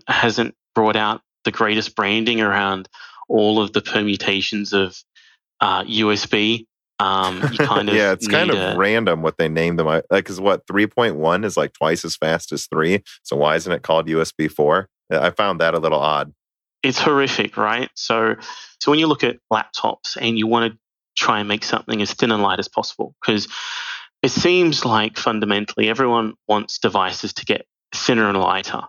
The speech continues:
Speaker 1: right?
Speaker 2: Mm-hmm.
Speaker 1: That's, that's the industry we've got. Uh, that's the, that's the direction that the
Speaker 2: All
Speaker 1: industry's
Speaker 2: things
Speaker 1: gone.
Speaker 2: considered, if you can just make it more portable,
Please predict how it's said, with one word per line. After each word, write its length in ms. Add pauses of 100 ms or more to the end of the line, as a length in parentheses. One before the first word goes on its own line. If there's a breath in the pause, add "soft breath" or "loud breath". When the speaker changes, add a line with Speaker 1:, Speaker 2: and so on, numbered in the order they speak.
(160)
Speaker 1:
right? 280
Speaker 2:
Mm-hmm. 100
Speaker 1:
That's, 280
that's 240
the 140
industry 340
we've 200
got. 320
Uh, 160
that's 300
the, 260
that's 200
the 60
direction 400
that 120
the 80
Speaker 2:
All 80
Speaker 1:
industry's 200
Speaker 2:
things 220
Speaker 1:
gone. 60
Speaker 2:
considered, 540
if 120
you 140
can 160
just 220
make 280
it 140
more 200
portable, 560